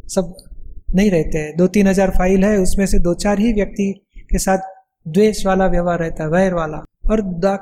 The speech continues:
बाकी के साथ राग वाला रहता है, और दूसरे के साथ ज़्यादा मोह नहीं है तो नॉर्मल व्यवहार रहता है। तो ये जिसके साथ द्वेष वाला व्यवहार है उसके लिए द्वेष धोना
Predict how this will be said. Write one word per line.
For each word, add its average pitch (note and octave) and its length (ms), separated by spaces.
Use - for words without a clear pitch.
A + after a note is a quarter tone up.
बाकी A3 260
के G3+ 120
साथ F#3+ 260
राग A#3+ 240
वाला E3 200
रहता D#3 260
है, F3 80
और F3+ 60
दूसरे G#3+ 280
के G3+ 100
साथ F#3 200
ज़्यादा G3+ 280
मोह G#3+ 180
नहीं A3 220
है F3 140
तो A3 160
नॉर्मल A3+ 420
व्यवहार D#3+ 280
रहता D3+ 280
है। D#3 60
तो G3+ 60
ये A3 460
जिसके F#3 240
साथ G#3+ 220
द्वेष F3 540
वाला F#3 180
व्यवहार E3 380
है D3+ 160
उसके G#3 360
लिए G3 300
द्वेष G3 420
धोना F#3 680